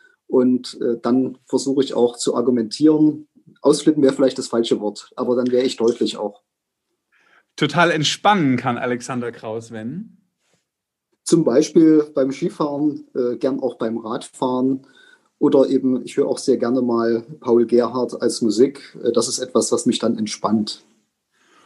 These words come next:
Speaker 2: Und heute ist in der Folge zweiundfünfzig der Sächsischen Verhältnisse zu Gast Alexander Kraus. Herzlich willkommen. Schön, dass du da
Speaker 1: Ja,
Speaker 2: bist.
Speaker 1: Glück auf und vielen Dank für die Einladung.
Speaker 2: Glück auf, sagt er gleich. Mann, das Erzgebirge wird sofort in die Ouvertüre eingetragen.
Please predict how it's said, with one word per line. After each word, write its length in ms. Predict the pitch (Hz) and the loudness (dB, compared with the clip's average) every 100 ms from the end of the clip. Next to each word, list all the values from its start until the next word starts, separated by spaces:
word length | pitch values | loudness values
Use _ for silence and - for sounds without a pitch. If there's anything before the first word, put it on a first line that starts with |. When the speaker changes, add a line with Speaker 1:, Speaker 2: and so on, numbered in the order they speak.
| _ | _
Speaker 2:
Und 220 | 139 - | -4 0
heute 200 | 165 226 | 0 2
ist 180 | 175 - | 0 0
in 100 | 135 | -2
der 180 | 123 120 | -2 -6
Folge 420 | - - 214 196 | -6 0 0 0
zweiundfünfzig 640 | - 175 170 233 240 - | 0 2 4 2 0 -4
der 120 | 135 | -2
Sächsischen 380 | 131 170 180 175 | -2 -2 -2 -2
Verhältnisse 420 | 147 160 233 - | 0 0 0 -4
zu 120 | 160 180 | -6 -2
Gast 280 | 202 180 | -2 -2
Alexander 380 | 160 170 214 208 | -6 -6 -2 -2
Kraus. 340 | 202 240 165 - | -2 -2 -2 -2
Herzlich 280 | 143 170 | -2 -2
willkommen. 480 | 160 147 240 120 110 | -2 0 0 -2 -8
Schön, 180 | - 175 | -6 -6
dass 140 | 185 | -6
du 40 | 160 | -4
da 140 | 165 | 2
Speaker 1:
Ja, 240 | 190 156 113 | 2 2 0
Speaker 2:
bist. 140 | - _ _ _ | -4 _ _ _
Speaker 1:
Glück 180 | - 143 | 0 2
auf 320 | 139 180 - | 4 2 2
und 140 | 151 151 | -2 2
vielen 180 | 151 | 2
Dank 220 | 147 147 - | 2 -2 2
für 80 | |
die 80 | 151 | 0
Einladung. 500 | 143 147 110 104 104 - _ _ _ _ _ | 2 -2 -2 -4 -8 -10 _ _ _ _ _
Speaker 2:
Glück 520 | - 175 185 226 226 - | -2 0 4 4 2 -4
auf, 320 | 180 185 175 160 | -4 0 0 0
sagt 380 | - 143 - 139 | -2 -2 -2 -2
er 140 | 123 | -2
gleich. 320 | 117 113 113 | -2 -4 -4
Mann, 180 | 147 151 | -4 -4
das 140 | 151 | -4
Erzgebirge 560 | - 190 - 175 175 160 | -6 -6 -4 0 2 2
wird 120 | 160 | 0
sofort 680 | - 214 226 - 185 180 185 | 0 0 0 0 2 2 2
in 100 | 226 | 2
die 120 | 214 | 2
Ouvertüre 580 | 185 170 165 196 185 160 | 0 0 0 -2 0 0
eingetragen. 760 | 156 160 139 - 107 104 101 | 0 -2 -4 -8 -10 -10 -10